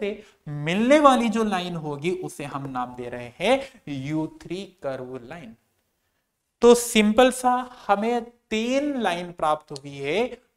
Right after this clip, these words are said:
उन तीन lines को हम बोल रहे हैं वक्रीय रेखाएं या curve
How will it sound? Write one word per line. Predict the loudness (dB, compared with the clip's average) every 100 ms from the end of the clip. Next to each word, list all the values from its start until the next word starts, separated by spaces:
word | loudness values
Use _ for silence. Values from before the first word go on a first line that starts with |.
| _ -4
उन | -4 -4 -4
तीन | -2 0
lines | 0 0 -2 -8 -10
को | -4 -2
हम | -2 -2
बोल | -2 -4
रहे | -4 -6 -6
हैं | -8 -8 -6 -6
वक्रीय | -6 -6 -4 -2 0
रेखाएं | -2 -2 -2 2 0 -2 -10 -2
या | -2
curve | -2 _ -2 -2 -2 -4